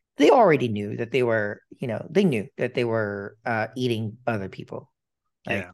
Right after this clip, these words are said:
Speaker 1: you know, even the small, it's like, "Oh, we can't bury your dad yet. The heart, the soil, the ground is too hard to dig."
Speaker 2: Okay, then cremate him.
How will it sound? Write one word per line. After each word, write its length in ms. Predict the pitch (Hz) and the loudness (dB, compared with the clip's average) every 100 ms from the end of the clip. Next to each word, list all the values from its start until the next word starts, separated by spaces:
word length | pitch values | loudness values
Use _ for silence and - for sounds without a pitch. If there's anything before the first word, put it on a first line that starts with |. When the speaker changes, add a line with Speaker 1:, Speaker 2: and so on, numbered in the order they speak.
| _ | _
Speaker 1:
you 120 | 135 | -10
know, 60 | 123 | -4
even 240 | 156 160 | 0 2
the 80 | 165 | 0
small, 280 | - 147 131 | 0 2 2
it's 180 | 123 110 | 2 -2
like, 160 | 117 - | -6 -2
"Oh, 100 | 143 | -2
we 80 | 131 | 0
can't 300 | 147 143 127 | 0 -2 0
bury 320 | 127 123 120 | 0 0 -2
your 140 | 107 | -4
dad 340 | 107 110 113 110 | -4 -4 -4 -6
yet. 280 | 104 104 - | -6 -8 -8
The 80 | 107 | -10
heart, 360 | - 120 123 | -4 -4 -2
the 100 | 120 | -4
soil, 320 | 110 - 117 107 - | -4 -4 -6 -6 -10
the 100 | 117 | -12
ground 380 | - 123 117 113 | -2 -2 0 -4
is 140 | 107 | -6
too 320 | - 113 110 | -8 -6 -6
hard 440 | 101 117 135 110 107 | -6 -2 0 -2 -6
to 100 | 107 | -10
dig." 320 | 95 98 - - _ _ | -8 -12 -12 -20 _ _
Speaker 2:
Okay, 300 | 131 123 143 | -18 -12 -12
then 180 | 160 143 | -6 -6
cremate 360 | 123 156 185 214 | -4 -2 0 0
him. 140 | 127 | -2